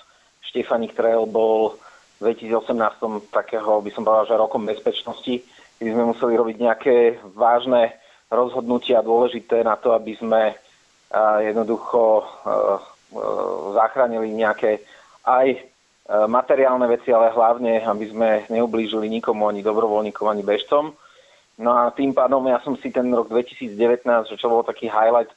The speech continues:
pre mňa osobne, alebo aj pre nás organizátorov Štefanik Trailu, a, tak, e,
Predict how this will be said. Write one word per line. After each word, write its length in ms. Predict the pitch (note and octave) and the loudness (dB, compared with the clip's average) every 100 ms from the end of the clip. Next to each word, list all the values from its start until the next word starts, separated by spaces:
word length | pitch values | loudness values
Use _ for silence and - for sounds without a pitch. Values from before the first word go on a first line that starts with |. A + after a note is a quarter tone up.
| - | -2
pre 160 | G#2+ | 0
mňa 320 | A2+ A#2+ A#2 A2 | 0 2 2 2
osobne, 480 | - C3 C#3+ D3+ - _ _ _ | -2 -2 0 0 -4 _ _ _
alebo 400 | - G#2+ G#2+ A2 | 2 2 4 4
aj 160 | A2 G#2+ | 2 2
pre 160 | A2+ A2+ | 0 0
nás 160 | A#2 | 0
organizátorov 720 | A2+ G#2+ A2+ A2 A#2 - A#2 | 0 0 -2 0 0 0 -2
Štefanik 400 | - A2+ B2+ A#2+ | -2 -4 -2 -4
Trailu, 400 | - A#2+ B2 B2+ B2+ - - _ _ _ _ | -2 0 2 0 -2 -10 -20 _ _ _ _
a, 480 | - A2+ A2+ A#2 A#2 - | 0 2 4 4 2 0
tak, 300 | B2 G#2+ - | -2 -2 -2
e, 60 | B2+ | 4